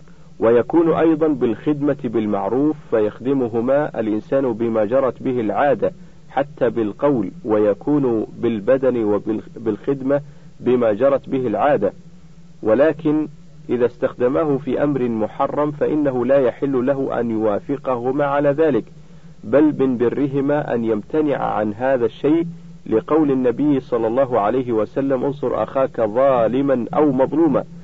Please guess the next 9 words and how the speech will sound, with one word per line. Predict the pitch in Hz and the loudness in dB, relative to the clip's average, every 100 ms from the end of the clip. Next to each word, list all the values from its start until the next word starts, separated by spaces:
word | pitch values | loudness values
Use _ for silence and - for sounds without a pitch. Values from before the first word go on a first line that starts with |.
| - - - | -20 -20 -4
قالوا: | 147 165 147 | 2 4 4
"يا | 165 | 4
رسول | 139 123 156 143 | 2 0 0 0
الله، | 139 143 | 2 0
هذا | 135 139 156 143 | 0 2 2 2
المظلوم | 139 123 110 127 151 135 | 0 0 0 0 0 0
فكيف | 117 117 - 160 151 139 | -2 -4 0 0 2 0
نصر | 127 147 143 123 | -2 -4 -2 -4
الظالم؟" | 101 113 147 127 117 143 | -2 2 4 4 4 2